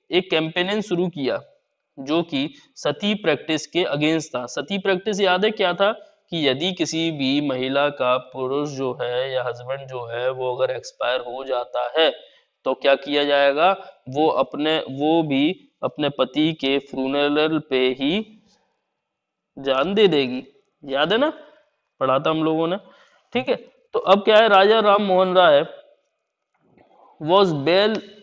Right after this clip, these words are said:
versed in Sanskrit, Persian and several other Indian and European languages।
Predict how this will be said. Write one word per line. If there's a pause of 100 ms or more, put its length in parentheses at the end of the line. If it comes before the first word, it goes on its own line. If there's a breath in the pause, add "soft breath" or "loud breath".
(120)
versed
in
Sanskrit,
Persian
and
several
other
Indian
and
European
languages।